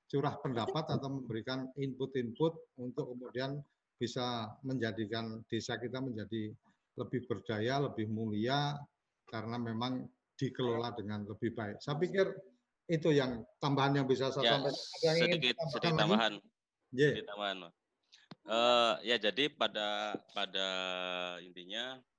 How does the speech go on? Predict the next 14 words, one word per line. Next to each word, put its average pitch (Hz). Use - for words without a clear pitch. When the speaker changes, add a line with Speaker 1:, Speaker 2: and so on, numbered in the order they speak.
Speaker 2:
eh, 87
kasus 95
covid 98
ini 123
yang 101
tidak 92
tepat 101
adalah 101
bantuan 95
yang 107
terpecah-pecah. 92
Speaker 1:
Ya. 131
Speaker 2:
Pusat, 104
provinsi, 98